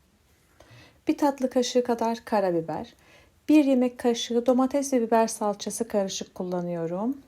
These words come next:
bir tatlı kaşığı reyhan, olmazsa olmazı kuru reyhan ve yarım bardak irmik. Köftemizin iyi tutması için. Bir küçük rendelenmiş soğanımızı da ekliyoruz. Güzelce bütün malzemeleri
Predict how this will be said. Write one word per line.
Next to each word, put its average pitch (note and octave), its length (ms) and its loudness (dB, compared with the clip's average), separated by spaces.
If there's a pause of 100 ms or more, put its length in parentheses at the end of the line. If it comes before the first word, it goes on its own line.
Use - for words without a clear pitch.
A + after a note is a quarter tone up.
bir B3+ 200 2
tatlı G#3 360 -6
kaşığı G3+ 480 -4
reyhan, G3+ 560 -4 (100)
olmazsa A#3 560 -2
olmazı F3 500 -4
kuru F#3 260 -4
reyhan F3 460 -2 (480)
ve B3 60 10
yarım C4 440 8
bardak G3+ 540 -2
irmik. F3 560 -4 (840)
Köftemizin A3+ 580 2
iyi F#3 160 -4
tutması - 480 -12
için. - 300 -12 (480)
Bir D4+ 180 4
küçük C4+ 320 -4
rendelenmiş G#3+ 680 2
soğanımızı F#3+ 560 -2
da F3 60 -2
ekliyoruz. E3 840 -4 (840)
Güzelce G#3+ 720 2
bütün A#3+ 380 0
malzemeleri F#3+ 1080 -2